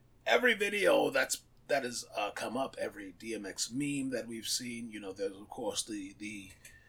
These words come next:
the concert in front of the sea of people, you know, that's always one. Um, there's also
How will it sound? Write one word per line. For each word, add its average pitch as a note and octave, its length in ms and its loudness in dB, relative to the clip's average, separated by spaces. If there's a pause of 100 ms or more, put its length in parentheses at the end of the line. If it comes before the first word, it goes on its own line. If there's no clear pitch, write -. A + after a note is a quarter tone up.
(240)
the - 100 -6
concert C3 720 6
in A#2 120 -4
front C3 280 2
of A2 100 -6
the G2 80 -4
sea C#3+ 520 10
of - 200 0
people, - 680 12 (120)
you - 100 -8
know, - 220 -8
that's - 260 -2
always F#2 440 0
one. F#2 380 -8 (640)
Um, G2+ 640 8 (540)
there's A2 300 0
also G#2 840 -2